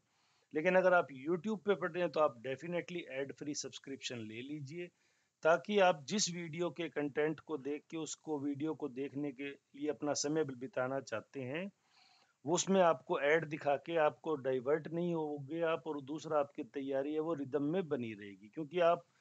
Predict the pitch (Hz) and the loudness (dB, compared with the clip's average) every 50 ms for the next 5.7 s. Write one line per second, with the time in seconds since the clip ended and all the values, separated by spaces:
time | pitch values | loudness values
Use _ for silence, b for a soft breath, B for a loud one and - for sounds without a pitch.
0 | b b b b b 143 151 135 175 156 156 185 180 185 180 156 151 143 156 151 | b b b b b -2 0 0 -2 -4 -2 0 2 2 2 2 0 -2 -2 0
1 | 139 185 180 147 175 170 147 165 160 - - 160 165 160 147 139 135 - - 185 | 0 -2 -2 0 -2 -2 -2 0 -2 0 0 0 2 4 4 4 2 2 -2 -2
2 | 185 180 180 170 165 160 - 165 151 147 147 151 156 170 175 151 160 147 - - | -2 2 2 2 2 2 0 -2 0 0 2 2 2 0 0 0 0 -2 0 0
3 | 131 123 131 147 156 151 143 123 - - 170 175 175 175 151 - 185 165 170 151 | 0 2 2 2 4 2 0 -2 -4 -4 -2 -2 -2 -2 -2 -4 -4 -4 -6 -4
4 | - 156 156 143 135 - - 151 127 - - 156 147 143 139 139 135 123 123 117 | -2 -2 -2 -2 -2 -6 -6 -6 -8 -6 -6 -4 -2 0 0 0 0 0 -2 -4
5 | 113 - - 135 143 143 - _ - 180 175 175 170 | -4 -4 -4 -4 -4 -4 -4 _ -6 -4 -4 -4 -6